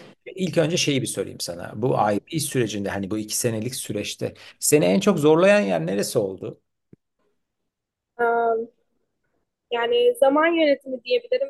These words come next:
Speaker 2: Yani çünkü yapılacak çok fazla şey var ve hani,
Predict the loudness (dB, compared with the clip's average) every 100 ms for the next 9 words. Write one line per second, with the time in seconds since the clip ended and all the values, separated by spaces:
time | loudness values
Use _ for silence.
0 | -4 -6 -4 -8 -10 _ _ -10 0 0
1 | 2 0 -2 -4 -8 -6 -2 0 0 0
2 | 0 0 0 -2 -2 -4 -6